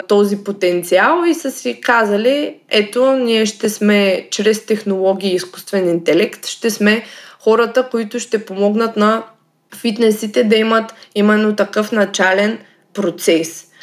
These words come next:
И чисто, нали, от бизнес гледна точка това е яко, защото хем позволява на фитнеса да се задържи клиентите, хем самите клиенти имат по-добра яснота и цели, към които да работят, като те какво правят. Те имат един процес в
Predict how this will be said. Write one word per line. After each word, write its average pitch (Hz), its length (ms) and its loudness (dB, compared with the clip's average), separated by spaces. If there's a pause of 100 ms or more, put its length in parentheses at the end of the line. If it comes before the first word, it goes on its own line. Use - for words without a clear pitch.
(300)
И 214 120 -8
чисто, 262 280 -2
нали, 247 280 6
от 240 240 0
бизнес 220 580 0
гледна 220 380 0
точка 208 400 -2
това 220 380 0
е 220 80 0
яко, 220 280 0
защото 220 540 -4 (280)
хем 220 420 0 (220)
позволява 208 460 0
на 208 100 2
фитнеса 202 440 -6
да 196 100 -2
се 196 160 -8
задържи 185 460 -2
клиентите, 208 340 -2
хем 220 200 -2
самите 214 400 0
клиенти 208 460 0
имат 214 340 2 (520)
по-добра 226 640 4
яснота 214 600 0
и 226 120 0
цели, 214 340 0
към 202 180 -2
които 208 300 -4
да 196 200 2
работят, 175 640 2
като - 260 -8
те 254 200 2
какво 226 420 -4
правят. 185 600 0 (160)
Те 240 60 6
имат 269 320 2
един 240 300 0
процес 233 440 2
в 247 140 0